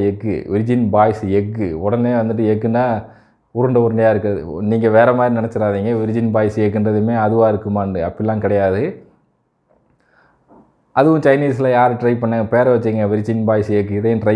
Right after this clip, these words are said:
பண்ணியிருக்காங்க, யாராவது தெரிஞ்சவங்க சொன்னாங்கன்னா அவங்களையும் பார்த்து சிரிங்க, இதை கேட்டதுக்கப்புறம்.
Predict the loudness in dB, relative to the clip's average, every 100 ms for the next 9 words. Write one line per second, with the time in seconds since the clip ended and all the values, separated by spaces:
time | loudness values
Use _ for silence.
0 | 0 -2 -2 -2 -2 0 2 0 0 -2
1 | 0 0 -2 -4 -4 -4 0 0 2 0
2 | 2 0 0 0 0 0 -4 -10 -20 _
3 | _ _ _ _ _ -6 -2 0 2 2
4 | 0 -4 -6